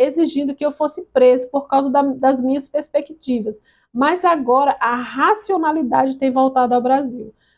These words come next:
O repórter foi um dos responsáveis por expor e-mails em que o advogado do Twitter, X, que é X Brasil, Rafael Batista, reclama que a equipe jurídica da empresa nos Estados Unidos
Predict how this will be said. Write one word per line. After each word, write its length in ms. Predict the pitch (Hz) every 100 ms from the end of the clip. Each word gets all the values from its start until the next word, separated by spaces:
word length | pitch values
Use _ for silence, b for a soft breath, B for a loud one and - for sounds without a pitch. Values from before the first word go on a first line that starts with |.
| _
O 80 | 262
repórter 640 | 285 294 - 277 339 311
foi 220 | 285 262
um 80 | 285
dos 160 | 330 302
responsáveis 720 | 302 294 - 277 - 247 247
por 180 | 233 226
expor 320 | 262 - 226
e-mails 560 | 254 262 240 247 277 -
em 200 | - 311
que 120 | - 240
o 60 |
advogado 880 | 226 208 196 240 226 214 220 220 339 _ _ _ _ _ _ -
do 260 | 208 330
Twitter, 500 | 440 370 302 311 226
X, 340 | 214 240 262 -
que 80 | 226
é 60 |
X 540 | 220 - 294 269 - _
Brasil, 680 | 202 220 190 226 320 359 B B B
Rafael 380 | _ 240 269 269
Batista, 400 | 277 285 285 285
reclama 560 | 285 320 320 311 311 277
que 100 | 269
a 100 | 269
equipe 380 | 277 - 403 349
jurídica 840 | 277 240 262 320 320 285 208 214 _ _ -
da 200 | 226 302
empresa 520 | - - 240 269 269
nos 160 | 240
Estados 420 | 233 - 240 214 220
Unidos 400 | 262 - -